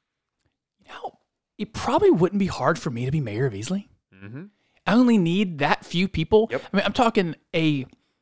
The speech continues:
Speaker 1: a twenty thousand dollar loan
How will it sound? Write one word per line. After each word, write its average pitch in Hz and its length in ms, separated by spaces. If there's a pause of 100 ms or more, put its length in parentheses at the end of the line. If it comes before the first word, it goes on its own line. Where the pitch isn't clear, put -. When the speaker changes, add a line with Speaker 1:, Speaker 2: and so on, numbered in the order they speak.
(1200)
Speaker 1:
a 185 80
twenty 254 440
thousand 175 480
dollar 151 340
loan 113 420